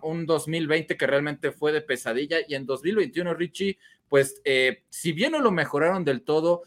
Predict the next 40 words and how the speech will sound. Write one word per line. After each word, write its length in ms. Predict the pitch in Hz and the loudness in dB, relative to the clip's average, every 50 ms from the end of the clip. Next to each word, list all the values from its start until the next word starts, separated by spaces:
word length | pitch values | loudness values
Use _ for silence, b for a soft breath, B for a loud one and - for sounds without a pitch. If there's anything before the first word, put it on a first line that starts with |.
| B B B | B B B
la 220 | - 135 139 139 | -2 4 4 4
gran 260 | 139 160 175 208 233 - | 6 6 6 4 4 4
cantidad 420 | 208 185 - - 143 143 143 156 | 2 0 0 0 0 0 2 2
de 120 | 156 147 | 2 0
robos 320 | 143 135 147 151 156 156 131 | 0 0 0 0 0 0 0
de 80 | 131 | -2
balones 340 | 117 117 113 127 139 143 - | -2 0 -2 -2 -2 -4 -6
que 80 | - 120 | -8 -8
tuvieron 320 | - 127 120 131 139 143 | -4 -2 -2 -2 0 -2
los 160 | 131 113 - | -2 -4 -2
Cowboys 300 | - 135 127 135 143 143 | 0 0 2 2 0 0
pudo 540 | - _ 120 120 131 151 147 147 135 113 b b b b b | -4 _ -6 -2 0 2 4 4 4 2 b b b b b
ayudar 480 | - 120 117 117 127 120 127 139 165 180 | -2 0 2 2 2 4 4 4 4 4
considerablemente 920 | - 151 123 - 127 120 117 120 127 139 143 143 139 139 139 135 127 - 160 | 2 -2 -2 0 0 0 2 2 2 2 2 0 0 -2 -4 -4 -2 -2 -4
a 80 | - | -2
que 280 | - 139 127 120 117 117 123 | 0 0 0 2 0 0 -2
la 200 | 120 117 117 117 | -2 -2 0 0
defensiva, 540 | 117 107 - 120 110 113 127 135 156 165 | -2 -4 -4 -8 -8 -6 -2 -2 -2 -2
pues, 140 | - 135 117 | -2 -4 -2
levantara 560 | 117 117 113 113 110 107 - 127 139 147 139 | -2 0 0 0 -2 -2 0 0 0 0 2
de 80 | 123 123 | 0 0
esa 260 | 120 123 - 143 - | -2 -2 -2 -4 -4
pésima 460 | - - 143 143 147 - 147 131 117 | -4 -4 -4 -4 -4 -6 -6 -6 -6
actuación 360 | 104 - - 107 - 131 127 123 | -6 -6 -6 -8 -6 -8 -8 -8
que 100 | 135 120 | -10 -10
tuvieron 400 | - 117 110 117 127 131 127 123 | -8 -4 -2 -2 -2 -2 -2 -4
hace 360 | 120 123 - 131 127 110 b b b b b _ | -6 -4 -4 -4 -4 -4 b b b b b _
un 160 | - 139 139 | -8 -6 -4
par 220 | - - 143 143 143 | 2 2 4 4 4
de 100 | 143 135 | 2 0
temporadas, 640 | - 135 127 123 - 123 123 135 147 156 147 123 | 0 -2 -2 0 0 0 2 2 2 2 0 0
y 60 | 123 123 | 2 4
ahora 240 | 127 143 160 165 | 4 4 4 4
la 100 | 151 131 | 2 2
llegada 380 | 127 123 123 123 135 143 143 139 | 2 2 2 2 2 2 2 2
de 80 | 139 139 | 0 -2
este 460 | 139 - - 160 151 139 123 B B B B B B B - | -4 -4 0 2 2 2 2 B B B B B B B 0
veterano 540 | - 214 233 226 240 226 175 151 160 180 175 | 2 2 4 6 6 6 8 6 4 4 0
jugador, 560 | 147 160 151 143 127 120 120 123 135 160 170 | 0 0 2 4 4 6 6 6 6 6 6
eh, 360 | 139 120 110 107 98 - _ | 6 4 4 2 0 -2 _